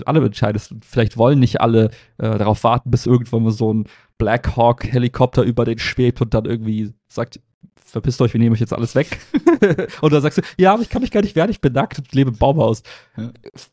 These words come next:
Speaker 1: Was machst du aus, mit dieser, mit diesem Szenario? Und ich finde,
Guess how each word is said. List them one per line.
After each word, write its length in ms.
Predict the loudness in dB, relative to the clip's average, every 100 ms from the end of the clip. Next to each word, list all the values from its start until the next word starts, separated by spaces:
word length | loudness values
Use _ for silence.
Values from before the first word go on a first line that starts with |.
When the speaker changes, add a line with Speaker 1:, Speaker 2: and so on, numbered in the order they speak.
| _
Speaker 1:
Was 180 | -2 0
machst 320 | -2 -6 -8
du 60 | -6
aus, 160 | -6 -4
mit 240 | -2 0
dieser, 320 | 0 2 0 -4 -16
mit 160 | -8
diesem 140 | -6 -6
Szenario? 480 | -6 -6 -4 -4
Und 60 | -6
ich 40 | 2
finde, 280 | 2 2